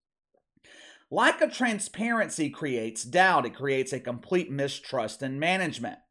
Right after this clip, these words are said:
All of this is a recipe for two things that are often difficult to overcome: burnout and low morale. According to multiple media outlets, Radar Online, the New York Post, The Wrap,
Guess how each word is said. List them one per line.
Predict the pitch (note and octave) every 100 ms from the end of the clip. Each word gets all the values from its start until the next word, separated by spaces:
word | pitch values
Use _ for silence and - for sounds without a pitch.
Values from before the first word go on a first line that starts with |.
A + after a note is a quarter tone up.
| _ - - - G#3
All | D4 F#4
of | C#4
this | G3 F3+
is | - D#3+
a | D#3
recipe | C3 D3 E3 - C#3 - B2
for | G#2+ A#2
two | - G3 G3+
things | G3+ F3+ F3+ F3
that | C#3+
are | B2+ -
often | E3+ F#3 F#3 B2+ A#2+
difficult | C#3+ C#3 C3+ C#3 B2
to | B2+ A#2+
overcome: | A#2+ A2+ - G#3 G#3 C3 E2+ - _ _ _ -
burnout | B2 F#3+ A#3+ B3 A#3+ A#3+ - -
and | D#3
low | C#3 C3+ B2+
morale. | C3 D3 E3+ F3 C3+ F2 C2+ _ _ _ - _ -
According | C#3 F#3 F#3 D#3+
to | C3
multiple | G#2+ C3+ F3+ D#3 B2
media | A2+ C3+ F3+ F3 E3
outlets, | E3 F3 E3 E3+ -
Radar | A#2 C3+ C#3 C3+ B2
Online, | C3+ B2+ C3 D3 D3 C3+
the |
New | B2 C3+
York | C#3 C3+ C3+
Post, | - C#3 D3 C#3
The | B2+
Wrap, | A2+ C3 C#3+ D#3+